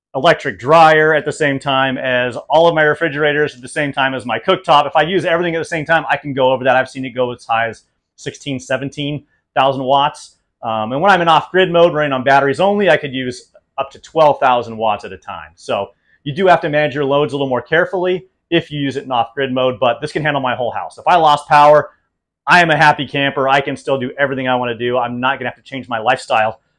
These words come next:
<laughs> much at all. So as I mentioned, the power comes from my solar panels into this inverter, and then it gets distributed out from there. The priority is my home panel, my home appliances. It,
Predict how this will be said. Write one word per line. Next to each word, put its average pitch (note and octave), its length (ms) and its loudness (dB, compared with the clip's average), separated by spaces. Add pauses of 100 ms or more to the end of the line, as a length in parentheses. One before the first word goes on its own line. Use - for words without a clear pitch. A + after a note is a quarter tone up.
(140)
<laughs> - 220 -14
much C#3 340 0
at B2+ 180 -4
all. G2 460 -2 (580)
So G3 200 2
as F3 80 2
I F3+ 80 8
mentioned, E3+ 540 -2 (420)
the D3+ 80 -4
power A3 380 4
comes F#3+ 200 -6
from G3+ 120 -4
my G#3+ 80 2
solar F3 280 4
panels E3 340 -2 (100)
into F#3+ 400 -4
this E3+ 220 0
inverter, D3+ 540 0
and D3 80 -8
then D3+ 80 -4
it D3+ 60 -2
gets D3+ 160 -6
distributed C#3+ 480 -6
out C3 160 2
from C#3+ 120 -10
there. G#2 220 -6 (240)
The C#3 60 -6
priority F3 520 4
is D#3 160 -4
my D3 180 0
home D3 300 0
panel, C#3 520 -2 (260)
my C3 120 -4
home D3 180 -2
appliances. C3 800 -4
It, B2 160 -14